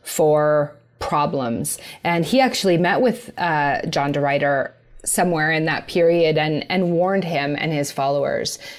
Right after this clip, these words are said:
uh, about what could happen with unchecked power and with, um, if people in the group couldn't hold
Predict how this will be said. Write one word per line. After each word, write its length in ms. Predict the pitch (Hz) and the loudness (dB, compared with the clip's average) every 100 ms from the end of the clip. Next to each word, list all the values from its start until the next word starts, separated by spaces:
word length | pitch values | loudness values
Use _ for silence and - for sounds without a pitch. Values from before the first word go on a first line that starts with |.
| - - | -18 -6
uh, 340 | 151 143 143 - | -2 0 -2 -2
about 420 | 165 151 147 - | 0 0 0 0
what 200 | 180 - | -2 0
could 120 | 165 | -4
happen 540 | 156 147 139 143 139 | -2 -4 -2 -2 -2
with 160 | 151 151 156 | -2 -4 -4
unchecked 560 | 160 143 160 147 - | -4 -2 -4 -6 -8
power 580 | - 139 139 143 147 - | -6 -2 -2 -2 -2 -4
and 280 | 151 147 139 | -4 -6 -2
with, 400 | 151 143 - - - | 0 -2 -4 -12 -6
um, 320 | 151 139 131 | -4 -4 -4
if 200 | 151 - | -8 -4
people 260 | 180 156 - | -2 0 0
in 200 | 180 165 | 0 0
the 60 | |
group 380 | 156 156 131 - | 0 0 0 -4
couldn't 280 | - 151 143 | -8 -4 -4
hold 540 | 131 160 151 143 156 | -2 0 2 0 -4